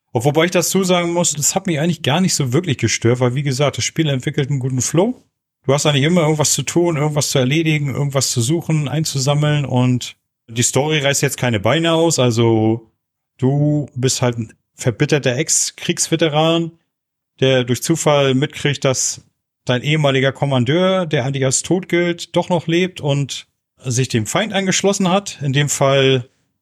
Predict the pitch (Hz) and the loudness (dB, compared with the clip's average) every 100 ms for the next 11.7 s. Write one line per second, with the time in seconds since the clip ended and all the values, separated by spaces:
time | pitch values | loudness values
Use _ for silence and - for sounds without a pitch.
0 | _ _ - 120 131 135 117 131 139 131 | _ _ -4 -2 2 2 2 2 2 0
1 | - 135 131 127 123 120 _ _ _ _ | 0 2 2 2 2 0 _ _ _ _
2 | _ - 120 - 170 180 180 175 160 - | _ -2 0 2 2 4 4 2 -2 -10
3 | 127 156 170 160 165 143 131 127 - 135 | -2 0 2 2 0 0 -2 -2 0 -2
4 | - 113 175 175 160 170 165 160 165 185 | -2 -2 0 2 2 2 2 2 2 0
5 | 202 _ _ _ _ 147 135 131 - 123 | -4 _ _ _ _ -2 0 -2 -6 -2
6 | 123 123 123 143 143 147 139 131 131 143 | 0 2 2 2 2 0 2 0 0 0
7 | - 156 135 117 139 165 151 139 131 160 | 0 2 2 2 2 2 0 2 2 2
8 | 226 254 _ _ _ _ 151 151 143 143 | 2 0 _ _ _ _ -4 0 2 4
9 | 147 131 127 131 127 - _ - 147 143 | 2 2 2 2 0 -2 _ -4 -2 0
10 | 143 135 135 127 123 120 160 190 143 123 | 0 2 2 2 2 2 0 0 -4 -2
11 | 151 165 180 160 143 139 135 | 0 2 0 -2 -4 -6 -6